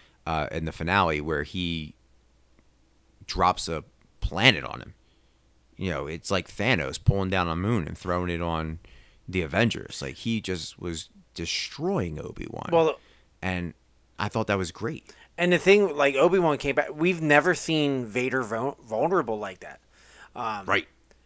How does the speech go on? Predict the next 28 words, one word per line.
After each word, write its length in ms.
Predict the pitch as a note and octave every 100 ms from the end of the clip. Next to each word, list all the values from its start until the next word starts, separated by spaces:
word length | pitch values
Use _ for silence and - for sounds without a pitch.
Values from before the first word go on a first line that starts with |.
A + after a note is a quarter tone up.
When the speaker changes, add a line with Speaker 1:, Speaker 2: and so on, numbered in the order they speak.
| _ _ _ -
Speaker 2:
I 80 | D3
mean, 200 | C#3+ C3
yeah, 220 | C3 C3+
at 140 | B2
the 180 | B2+ A2+
end 380 | A#2 A#2 A#2 A2
of, 540 | - A#2 A2 G2+ F2+ G2+
um, 600 | D#2+ G#2+ G2+ F#2 F2+ E2+ E2+ _ _ _ _ _ _ - - _ _ _ _ _
Return 280 | C3 C3+ C3
of 60 |
the 60 | F#2
Jedi, 480 | F#2+ D#3 G#3 F#2 F#2 -
but, 240 | C3+ A#2
like, 360 | B2 A#2 G2+ - _ _ _ _ _ _ -
we've 360 | C3 D#3+ F3+
never 380 | D3 C#3 C#3+ D3+
really 300 | C3 C3+ C3
seen 260 | A2+ C#3+ C3+
him 260 | A#2 B2
vulnerable 680 | F#2+ G2 G#2 C3 G2+ E2+ F2 _ _ _ _
and 640 | - B2+ A#2+ A#2 G#2+ G#2 G#2 _ _ _ _ -
in, 140 | F3+
in 200 | C#3 D#3
battle. 420 | D3 C3 A#2 - _ _ _ _ _ -
And 680 | C#3+ C3 B2+ A#2+ A#2 G#2+ G2
Speaker 1:
Yeah. 200 | E2+ D#2+ -
Speaker 2:
Obi-Wan 540 | C3+ E3+ F3 C#3 C3+
was 380 | A2+ G#2 F2+ -